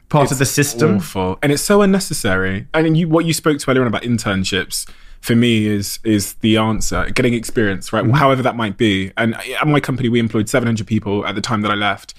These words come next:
Speaker 2: And I couldn't tell you who had a university education or not. It just, it was such, uh, low down on the list of things that actually mattered. Number one is obviously,
Speaker 1: Mm-hmm.
Speaker 2: what are they capable of in terms of experience?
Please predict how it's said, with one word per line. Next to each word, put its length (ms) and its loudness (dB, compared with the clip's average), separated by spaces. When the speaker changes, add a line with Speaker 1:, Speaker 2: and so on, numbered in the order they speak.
Speaker 2:
And 220 0
I 540 2
couldn't 400 0
tell 260 2
you 320 2
who 180 4
had 240 2
a 20 4
university 540 0
education 500 -2
or 60 0
not. 160 -2
It 160 -2
just, 260 -2
it 140 2
was 180 2
such, 540 -2
uh, 120 2
low 440 6
down 280 2
on 100 0
the 60 0
list 200 0
of 80 -8
things 240 -2
that 120 0
actually 240 -2
mattered. 320 0
Number 220 4
one 200 4
is 180 -4
obviously, 640 -2
Speaker 1:
Mm-hmm. 260 4
Speaker 2:
what 200 2
are 60 -2
they 100 2
capable 440 -2
of 100 -4
in 80 -6
terms 240 -6
of 60 -10
experience? 580 -8